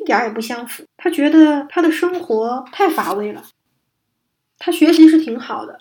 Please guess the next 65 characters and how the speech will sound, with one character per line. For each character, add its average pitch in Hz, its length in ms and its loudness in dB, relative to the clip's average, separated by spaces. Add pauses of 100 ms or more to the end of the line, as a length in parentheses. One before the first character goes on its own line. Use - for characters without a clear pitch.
(140)
每 220 120 -6
门 214 200 -4
功 311 180 4
课 302 240 0
都 269 140 -4
能 247 140 -10
得 233 180 -6
A， 285 280 -6 (600)
但 392 160 2
这 427 80 2
样 427 140 4
的 320 60 2
孩 226 240 -4
子 294 160 -2
在 320 140 -2
美 220 180 -4
国 247 180 -2
也 302 140 4
很 254 220 -2
多 254 180 -2
啊， 285 340 -4
有 294 120 2
什 233 160 0
么 220 80 -6
特 - 180 -2
别 233 240 -2
的 302 120 -2
呢？ 302 180 -12 (800)
她 359 120 0
觉 285 220 2
得 320 100 6
她 320 160 0
如 277 200 2
果 262 100 4
再 247 140 -4
继 311 240 4
续 269 200 -6
这 254 140 -8
种 214 160 -10
千 269 240 -8
篇 277 260 -4
一 233 60 -6
律 285 140 -2
的 208 100 -4
生 220 260 -12
活， - 320 -14
是 - 400 -2
无 254 140 0
法 262 240 -2
证 233 160 -6
明 214 160 -2
自 240 140 -6
己 202 80 -4
的 170 100 -4
独 202 160 -12
特 226 180 -6
性 220 280 -8
的。 - 80 -20 (960)
所 330 220 6
以 302 260 4
可 - 160 -4
以 320 100 8
这 381 140 0
么 254 100 0
说， - 400 -10